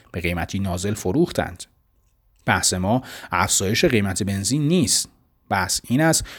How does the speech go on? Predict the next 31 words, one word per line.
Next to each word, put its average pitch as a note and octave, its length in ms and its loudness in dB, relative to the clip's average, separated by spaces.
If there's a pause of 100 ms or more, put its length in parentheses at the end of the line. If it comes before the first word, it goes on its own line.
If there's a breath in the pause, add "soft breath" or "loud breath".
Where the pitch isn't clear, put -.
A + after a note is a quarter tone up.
(120 loud breath)
چرا F3 300 4
بایستی F#2 440 0
رئیس A2 280 0
جمهور، G#2 600 -2
وزیر A2 440 0
نفت، A2+ 460 0
آقای A#2 340 2
ربیعی A#2 340 4
سخنگوی B2 720 4
دولت E2+ 360 -2
و A#2 80 0
دیگر B2 340 2
مسئولین B2 560 2
حکومتی C3 800 2 (300 loud breath)
چند G3 380 -2
روز G#3 280 2
قبل B2+ 300 4
از G2 180 0
اجرای G#2 440 -2
عجیب A2 400 0
این G#2 220 2
برنامهٔ G#2 640 2
بی A2 120 0
مطالعه A2+ 640 2 (280 loud breath)
تأکید G#3 540 -2
زیادی D3 420 0
بر E3 140 6
ثبات G#2+ 460 0
قیمت G#2+ 480 2
بنزین G#2+ 400 0
نمایند. F2+ 560 -2